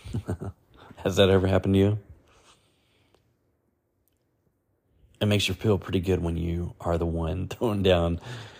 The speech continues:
the draw four, right? Now, when words aren't backed up with actions,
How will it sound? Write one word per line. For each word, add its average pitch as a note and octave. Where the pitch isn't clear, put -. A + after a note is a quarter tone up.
the F#2
draw E2+
four, E2
right? E2+
Now, F#2
when F#2+
words A#2
aren't -
backed F#2
up -
with F#2
actions, -